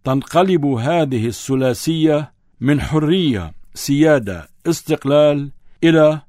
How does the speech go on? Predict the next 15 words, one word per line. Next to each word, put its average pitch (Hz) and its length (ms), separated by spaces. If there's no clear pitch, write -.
استجداء 151 800
وتبعية 139 1040
واستعطاء. 123 840
فماذا 208 420
يقدم 185 720
باسيل 160 680
لقطر 151 720
في 165 200
مقابل 147 800
أن 143 160
تستجيب 131 720
لاستجدائه؟ 110 960
وماذا 156 400
يقدم 156 880
لفرنسا 135 840